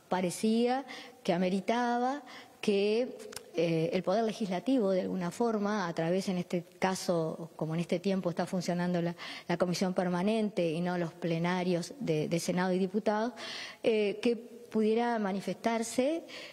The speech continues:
y que pudiera manifestarse, y es lo que vamos a, a, a esperar de hoy, eh, mediante la unanimidad de los partidos políticos, este, representados,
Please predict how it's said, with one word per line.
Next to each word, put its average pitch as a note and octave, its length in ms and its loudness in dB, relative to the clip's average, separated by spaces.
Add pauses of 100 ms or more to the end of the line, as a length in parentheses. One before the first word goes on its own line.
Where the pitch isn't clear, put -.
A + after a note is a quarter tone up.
y G3 80 -6
que G3+ 80 -2
pudiera G#3+ 220 2
manifestarse, B3+ 1080 2 (480)
y F3 100 0
es F3 80 0
lo F3+ 100 2
que - 80 -2
vamos F3 340 0
a, - 280 -6
a, - 440 -4
a E3+ 60 0
esperar F#3+ 640 0
de F#3+ 220 2
hoy, A#3 320 2 (480)
eh, E3+ 520 2 (140)
mediante F#3 480 2
la G#3 140 2
unanimidad F#3+ 800 0 (160)
de F#3 100 0
los E3+ 120 0
partidos F3+ 400 0
políticos, G#3+ 800 0 (120)
este, E3 540 0
representados, G3 880 0